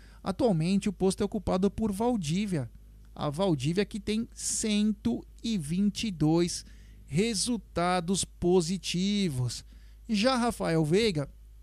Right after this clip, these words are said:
está a um tento de se tornar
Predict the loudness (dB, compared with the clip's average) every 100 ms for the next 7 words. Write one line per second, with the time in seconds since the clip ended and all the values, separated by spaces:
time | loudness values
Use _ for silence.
0 | -20 -20 -20 -18 -8 -6 -4 -4 -4 -6
1 | -4 -2 -2 -2 -4 -4 0 0 0 0
2 | -2